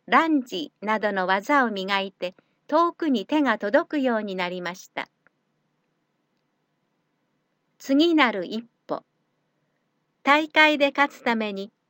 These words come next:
会場になる秦野の県立山岳スポーツセンターで本格的な練習をしたいと思うようになりました。十五メートルの高さまで登れる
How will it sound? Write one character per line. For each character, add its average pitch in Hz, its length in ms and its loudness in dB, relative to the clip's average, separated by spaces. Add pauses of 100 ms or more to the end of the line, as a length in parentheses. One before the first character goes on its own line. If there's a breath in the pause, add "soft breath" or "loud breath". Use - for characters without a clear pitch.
(120)
会 302 280 4
場 302 240 0
に 277 180 0
な 262 160 4
る 214 200 -4
秦 277 340 2
野 294 160 0
の 262 220 0
県 302 320 0
立 294 300 -6
山 277 280 0
岳 294 300 -2
ス - 140 -16
ポ 294 200 4
ー 302 60 -2
ツ 277 140 -10
セ 277 200 -2
ン 254 100 -2
タ 214 260 2
ー 190 40 -4
で 190 200 -6 (280 soft breath)
本 320 220 -2
格 330 300 -4
的 302 300 -4
な 285 140 4
練 269 240 2
習 277 360 -4
を 262 160 0
し - 160 -16
た 262 140 4
い 262 100 -4
と 254 180 0
思 247 260 0
う 226 80 -4
よ 202 160 -6
う 196 60 -8
に 185 120 -8
な 190 120 -6
り 185 140 -8
ま 185 120 -8
し - 200 -18
た。 - 160 -12 (1400)
十 302 280 2
五 311 180 2
メ 285 200 4
ー 269 60 -2
ト 226 160 -2
ル 208 120 -6
の 202 120 -8
高 233 280 -4
さ 220 160 -4
ま 196 160 -4
で 190 140 -2
登 190 300 -4
れ 196 140 -2
る 180 160 -10